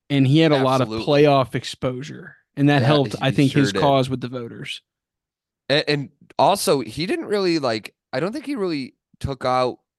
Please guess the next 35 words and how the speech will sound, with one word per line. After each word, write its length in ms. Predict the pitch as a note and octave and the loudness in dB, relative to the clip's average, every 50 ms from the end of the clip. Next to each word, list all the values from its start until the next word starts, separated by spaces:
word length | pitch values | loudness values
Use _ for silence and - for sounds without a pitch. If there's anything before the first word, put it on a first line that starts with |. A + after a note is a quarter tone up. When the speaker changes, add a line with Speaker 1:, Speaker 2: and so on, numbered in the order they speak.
| _ _ - | _ _ -10
Speaker 2:
took 320 | - C3+ C#3 - - _ - | -8 -8 -8 -8 -12 _ -8
off, 320 | A#2+ B2+ B2 A2 G#2 - G#2 | -6 -6 -6 -6 -10 -12 -18
I 40 | |
should 200 | F#2+ - G2 F2+ | -20 -20 -20 -18
say, 220 | - G#2 G2+ F#2 C2+ | -14 -12 -12 -10 -10
until 200 | F#2+ G2+ A2 G#2+ | -12 -10 -10 -10
his 120 | G2 F#2 - | -10 -10 -8
second 340 | - A2+ A2+ - G#2+ G2 | -8 -8 -8 -8 -10 -10
year 140 | E2 G#2 G2+ | -8 -6 -6
in 80 | F#2+ F2+ | -6 -8
the 60 | F2 | -8
league, 420 | F2+ F#2+ G#2+ G2+ D#2+ C2 - - _ _ _ _ _ _ _ _ - | -8 -6 -6 -6 -8 -10 -16 -20 _ _ _ _ _ _ _ _ -6
right? 300 | F2+ F#2 G2+ C3 - _ - | -4 -2 -2 -2 -4 _ -12
He 140 | A2+ A#2 | -8 -6
was 400 | A#2+ B2 B2+ A#2 G#2+ - - - _ _ _ _ _ _ _ | -4 -4 -4 -6 -8 -12 -16 -20 _ _ _ _ _ _ _
kinda 200 | - D3+ F3+ E3+ | -10 -8 -6 -6
quiet, 420 | - - - B2 B2+ C3+ C#3 B2+ G#2+ | -8 -6 -4 0 0 0 0 0 -2
I 80 | G#2 | -2
think, 160 | - A#2 A2 | -4 -6 -6
his 180 | G#2 G2+ G2 F2+ | -6 -6 -6 -6
rookie 360 | F#2 G2 A2 A2 - G#2+ G2 | -6 -6 -6 -6 -6 -12 -10
season, 400 | - - F#2 F#2+ F#2 F#2+ F#2 E2 D2 | -10 -8 -8 -8 -6 -6 -8 -6 -6
and 140 | F2 G2 | -4 -2
then 240 | G2+ G#2 G#2+ G#2 F#2+ _ _ _ _ _ _ _ - | -2 -2 -2 -2 -6 _ _ _ _ _ _ _ -8
his 120 | B2 A#2 - | -6 -6 -4
second 360 | - C3 C3 B2+ - D3 B2 | -2 -2 -2 -2 -2 -4 -2
year 220 | A#2 A2+ A2 A2 G#2+ | -2 0 0 0 0
was 320 | G#2 G#2 G2+ F#2+ F#2 - | -2 -2 -4 -4 -6 -8
the 100 | G#2 G#2 | -8 -6
year 240 | G2+ G2+ G#2 G#2 G2+ | -4 -2 -2 -2 -2
that 160 | F#2+ F#2 F2+ | -2 -4 -6
he, 220 | F2+ G2+ G2+ G2 | -6 -8 -10 -8
Speaker 1:
No, 120 | - G3 G2+ | -6 -6 -6
Speaker 2:
like, 140 | G#2 G2+ - | -6 -6 -6
he 220 | F#2+ G2 G2+ G2 | -6 -6 -6 -6